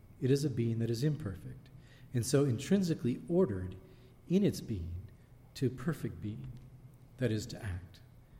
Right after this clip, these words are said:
And it is this aspect of ability, its being ordered to perfect being, that I would like to emphasize now. As pointed out above, and as Aristotle points out at the beginning of the Metaphysics,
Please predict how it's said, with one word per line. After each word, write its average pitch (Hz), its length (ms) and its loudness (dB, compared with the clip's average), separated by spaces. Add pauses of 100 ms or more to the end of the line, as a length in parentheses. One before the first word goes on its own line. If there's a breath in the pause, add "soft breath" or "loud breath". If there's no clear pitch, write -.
(680 soft breath)
And 139 140 2
it 139 100 4
is 127 160 4
this 180 240 4
aspect 110 480 -2
of 101 100 -6
ability, 98 500 -8 (300)
its 104 140 -10
being 123 300 0
ordered 151 380 0
to - 80 -10
perfect - 480 -4
being, 104 280 -8 (400 loud breath)
that 110 80 -2
I 113 60 4
would 110 180 0
like 127 220 2
to 135 100 -8
emphasize 110 560 -2
now. 101 260 -2 (1400 loud breath)
As 131 120 0
pointed 202 320 6
out 151 120 8
above, 113 480 2 (220)
and 117 80 -2
as 110 120 -2
Aristotle 127 460 2
points 107 300 -6
out 110 140 0
at 110 60 -6
the 101 60 -8
beginning 113 380 -2
of 98 100 -4
the 104 60 -6
Metaphysics, 101 720 -6